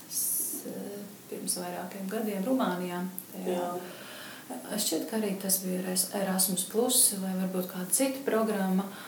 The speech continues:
Speaker 1: Jā, nu, tur, tur tā infrastruktūra, nu, ir vēl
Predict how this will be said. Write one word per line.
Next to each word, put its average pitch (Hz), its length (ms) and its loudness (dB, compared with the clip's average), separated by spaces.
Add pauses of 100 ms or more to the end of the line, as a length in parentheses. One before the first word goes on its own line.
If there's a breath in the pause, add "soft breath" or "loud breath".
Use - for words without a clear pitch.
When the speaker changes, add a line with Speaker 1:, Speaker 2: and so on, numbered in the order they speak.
(340 loud breath)
Speaker 1:
Jā, 196 220 -2
nu, 185 180 4
tur, 214 140 8 (300)
tur 208 100 -2
tā 185 260 2
infrastruktūra, 180 1040 2 (540)
nu, 190 520 -2
ir 185 160 2 (200)
vēl 180 340 -4